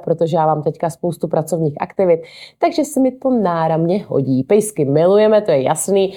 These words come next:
ale odpočinout si od nich taky není špatné. Eh, pojďme probrat dnešní téma zkrátka. Cestování se psem je skvělý způsob, jak si užít dovolenou, výlety a různé prostě procházky, které třeba nejsou v okolí vašeho domu.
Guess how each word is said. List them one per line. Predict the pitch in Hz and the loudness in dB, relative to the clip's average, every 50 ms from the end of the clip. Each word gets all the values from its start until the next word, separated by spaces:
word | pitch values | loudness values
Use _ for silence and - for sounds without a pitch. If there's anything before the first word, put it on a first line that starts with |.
| - - - | -12 -10 -2
ale | - 160 151 147 151 | 0 2 2 2 2
odpočinout | 208 240 226 - 254 - - - 233 220 220 214 - | 0 0 0 -2 -4 -2 -2 -2 0 0 0 -2 -2
si | - 226 - | -2 0 0
od | 202 | 0
nich | 196 185 208 202 185 - - - - | 2 2 0 0 -2 -6 -12 -8 -6
taky | - 147 - 170 | -6 -4 -2 0
není | 151 143 135 135 | 0 0 0 -2
špatné. | 131 - - - 135 139 - 139 131 120 - - - - - - _ - _ - | -2 -4 -4 -4 -4 -2 -2 -2 -2 -2 -4 -8 -16 -20 -20 -20 _ -20 _ 0
Eh, | 175 175 165 | 2 2 4
pojďme | 170 277 311 330 311 | 4 4 4 4 4
probrat | - 240 220 247 240 214 | 4 4 4 4 4 2
dnešní | 214 202 - - 208 | 2 0 2 2 2
téma | - 196 196 190 165 | 4 4 4 2 2
zkrátka. | 156 - - 160 139 139 - - 139 123 - - - - - - | 0 0 0 0 0 0 0 -2 -2 -2 -4 -10 -18 -16 -6 0
Cestování | 277 302 294 - 302 302 294 277 262 | 0 0 0 0 0 0 2 2 2
se | - 269 254 | 2 2 0
psem | 262 - 269 262 262 233 | 2 2 2 2 4 4
je | 170 151 | 2 0
skvělý | - - - 269 247 226 | 0 -2 0 0 2 0
způsob, | - - - 196 202 202 - 233 208 | 0 0 -2 -2 0 2 2 2 2
jak | 220 208 214 | 2 0 -2
si | - 220 | -2 -2
užít | 214 202 185 196 180 156 | 0 0 0 0 0 0
dovolenou, | 156 175 156 180 226 240 233 233 226 226 214 208 208 202 196 190 185 180 | -2 0 2 2 2 2 2 0 0 2 0 0 0 0 -2 -2 -2 -2
výlety | 165 151 180 214 220 226 220 220 214 208 208 - - 190 185 185 180 180 - - - - - | -2 -2 -2 0 0 0 0 0 0 -2 -4 -2 0 0 0 0 0 -4 -8 -18 -18 -10 -6
a | - 160 151 151 - 175 175 | -4 -2 -2 -2 -2 -2 -2
různé | 185 202 202 196 185 170 196 190 185 185 | 0 0 0 0 0 -2 -2 -2 -2 -4
prostě | 180 - 180 175 175 - 196 185 | -4 -4 -6 -6 -6 -6 -8 -6
procházky, | - 185 196 202 202 - 220 208 202 202 202 - - 202 | -2 0 0 0 0 0 -2 0 0 -2 -4 -6 -6 -6
které | 185 - 196 185 185 175 | -4 -2 0 0 0 0
třeba | 180 - 190 185 175 | -2 -4 -4 -4 -2
nejsou | 175 170 165 - - 180 165 | -4 -4 -4 -4 -4 -4 -4
v | 160 | -4
okolí | 170 165 - 170 165 156 | -6 -6 -4 -4 -4 -2
vašeho | 156 156 156 - 180 151 151 147 | -4 -4 -4 -6 -6 -4 -4 -2
domu. | 147 160 160 156 147 135 | 0 0 0 0 0 -4